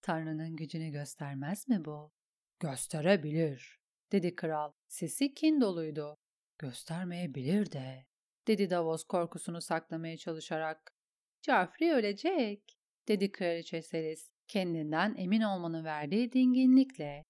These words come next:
"Hali hazırda ölmüş olabilir," diye ekledi Sir Axel. Stanley sıkıntıyla odadakilere baktı. "Sizler bana sırayla gaklamak için eğitilmiş kargalar mısınız? Yeter." "Kocam,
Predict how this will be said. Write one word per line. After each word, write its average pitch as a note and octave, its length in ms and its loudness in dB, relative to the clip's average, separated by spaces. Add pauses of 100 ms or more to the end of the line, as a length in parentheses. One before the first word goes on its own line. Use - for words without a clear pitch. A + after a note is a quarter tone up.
(440)
"Hali G#3+ 320 10
hazırda F3+ 520 8
ölmüş B3+ 240 6
olabilir," E4 640 6 (320)
diye F3 280 0
ekledi D4 360 -2
Sir G3 240 0
Axel. D#3+ 480 -4 (420)
Stanley C4+ 420 4
sıkıntıyla F3 1000 -2
odadakilere C#4+ 800 2
baktı. D#3+ 480 -2 (500)
"Sizler E3 640 0 (180)
bana F3 240 2
sırayla F3+ 460 2
gaklamak E3+ 580 -2
için E3+ 180 -8
eğitilmiş E3 460 -6
kargalar E3 520 2
mısınız? D3+ 600 -6 (280)
Yeter." E3 560 -2 (460)
"Kocam, A#3+ 580 2